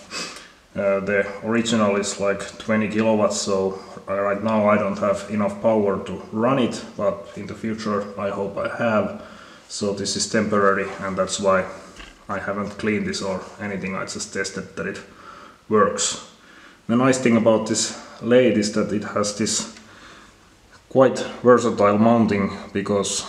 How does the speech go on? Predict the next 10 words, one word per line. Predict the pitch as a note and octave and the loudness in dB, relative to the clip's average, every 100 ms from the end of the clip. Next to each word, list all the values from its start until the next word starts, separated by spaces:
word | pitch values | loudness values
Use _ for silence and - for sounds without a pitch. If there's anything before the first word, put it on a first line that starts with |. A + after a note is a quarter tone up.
| - - | -8 2
these | A#2 A2 - - | 4 4 2 2
move | G#2+ G#2+ G#2 | 4 4 4
independently | A2+ A2 G#2+ B2+ B2+ A2+ G#2 G#2 F#2+ - | 2 2 4 4 6 6 4 2 0 -4
and | G2+ G2 G2 F#2+ F#2 - - - - - | -4 -2 0 -2 -4 -10 -18 -20 -12 -2
they | G#2+ | 2
have | G#2 G2+ - | 2 0 0
T-slots, | A2+ G#2+ G#2 F#2+ - | 2 2 0 0 0
so | G2+ G2+ | 0 0
you | G#2 G2+ | 0 0
can | G2+ F#2+ | 0 -2